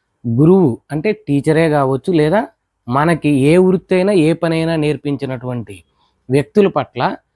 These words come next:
అంత అన్యోన్య భావం, అంకిత భావం లేకుండా, ఆ, చులకనగా చూడటం అనేది కొంచెం ఎక్కువ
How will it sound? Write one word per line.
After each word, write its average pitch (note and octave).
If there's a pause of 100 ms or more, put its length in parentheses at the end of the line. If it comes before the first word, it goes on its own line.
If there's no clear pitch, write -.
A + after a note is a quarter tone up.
(420)
అంత D#3+ (720)
అన్యోన్య F3
భావం, C3+
అంకిత C#3+
భావం C3+
లేకుండా, B2+ (720)
ఆ, C3 (160)
చులకనగా G3
చూడటం B2+
అనేది B2+ (500)
కొంచెం A#2+
ఎక్కువ A#2+